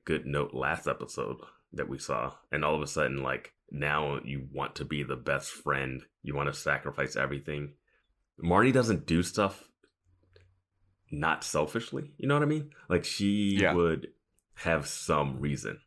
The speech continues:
Speaker 1: Like, and I guess her reason is just to prove that she's a really good friend, which seems
Speaker 2: Yes.
Speaker 1: so small in, <laughs> in the grand scheme of this.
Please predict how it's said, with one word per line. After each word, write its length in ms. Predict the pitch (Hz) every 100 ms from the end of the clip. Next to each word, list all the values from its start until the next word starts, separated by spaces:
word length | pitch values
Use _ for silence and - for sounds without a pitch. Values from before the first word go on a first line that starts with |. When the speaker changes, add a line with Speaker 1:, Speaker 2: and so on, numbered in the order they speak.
| _ _ -
Speaker 1:
Like, 320 | 73 - - -
and 100 | 78
I 60 |
guess 220 | 82 107
her 100 | -
reason 300 | 87 82 71
is 60 | 71
just 140 | 71 -
to 60 |
prove 280 | - 82 71
that 140 | 67
she's 180 | - 69
a 60 | 65
really 260 | 65 65
good 160 | 64 57
friend, 460 | - 73 67 62 - _ _ _ - - _ _ _
which 260 | 78 71 -
seems 180 | -
Speaker 2:
Yes. 380 | 82 - 71 - _ _ _ _ _ _ _
Speaker 1:
so 680 | - - - - - 87 85
small 680 | 78 - 78 64 58 - - _ -
in, 280 | 73 73 71 -
<laughs> 140 | -
in 100 | 113
the 80 | 76
grand 300 | 71 67 71
scheme 280 | - 76 67
of 120 | 64
this. 280 | 62 -